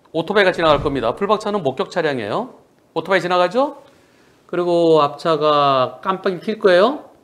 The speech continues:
깜빡이 한 번, 두 번, 세 번, 콩! 사각지대죠. 그리고 여기는 버스 전용차로 시행되는 시간인데요. 근데 점선입니다.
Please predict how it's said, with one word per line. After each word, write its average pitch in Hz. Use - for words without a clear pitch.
깜빡이 170
한 226
번, 277
두 190
번, 247
세 214
번, 277
콩! 139
사각지대죠. 226
그리고 226
여기는 196
버스 214
전용차로 202
시행되는 196
시간인데요. 180
근데 185
점선입니다. 160